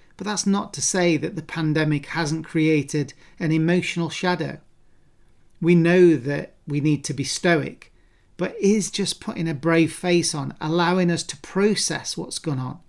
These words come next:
and to jettison the sandbags? There's a big difference between experiencing change when you're leading it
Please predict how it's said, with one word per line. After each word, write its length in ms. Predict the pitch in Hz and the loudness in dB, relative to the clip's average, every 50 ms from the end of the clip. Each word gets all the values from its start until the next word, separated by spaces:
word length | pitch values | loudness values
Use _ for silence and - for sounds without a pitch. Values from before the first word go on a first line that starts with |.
| _ _ _ _ _ _ _ _ - | _ _ _ _ _ _ _ _ -8
and 180 | - 170 147 - | -6 -6 -4 -4
to 120 | - 151 | -4 -4
jettison 680 | 113 - 175 185 160 - - 220 - - - 151 139 | 2 4 4 4 4 2 -2 -2 -2 -2 -2 -2 -4
the 80 | 131 131 | -2 -2
sandbags? 800 | - - - 139 135 135 131 120 - - - - - - - - _ _ _ _ _ _ _ _ _ _ _ _ _ _ _ _ _ _ _ | -4 -2 -2 -2 -2 -4 -4 -6 -8 -10 -12 -14 -18 -20 -20 -20 _ _ _ _ _ _ _ _ _ _ _ _ _ _ _ _ _ _ _
There's 140 | - 165 139 | -4 -2 -2
a 60 | 175 | -2
big 300 | - - 226 208 160 - | 0 0 -2 -2 0 2
difference 520 | - 190 180 180 - - 151 139 147 - | 2 2 2 2 -2 -6 -6 -6 -8 -10
between 680 | - - 156 156 - - 165 160 151 151 147 143 143 135 - _ _ _ _ _ _ _ _ _ _ _ _ - | -10 -8 -8 -8 -6 -2 0 2 2 2 2 0 -2 -4 -8 _ _ _ _ _ _ _ _ _ _ _ _ -12
experiencing 760 | 170 - - - - 180 170 165 160 151 120 - - 147 147 | -8 -8 -8 2 4 6 6 6 6 2 0 -2 -2 -2 -2
change 460 | - - - 175 160 156 156 147 123 | -2 0 0 2 2 4 2 2 2
when 180 | 139 151 151 147 | 2 4 4 4
you're 180 | 147 147 139 | 4 4 2
leading 540 | 135 135 151 170 180 180 165 165 151 135 127 | 4 4 6 6 6 6 6 4 2 2 2
it 240 | 120 131 135 - | -2 -6 -8 -10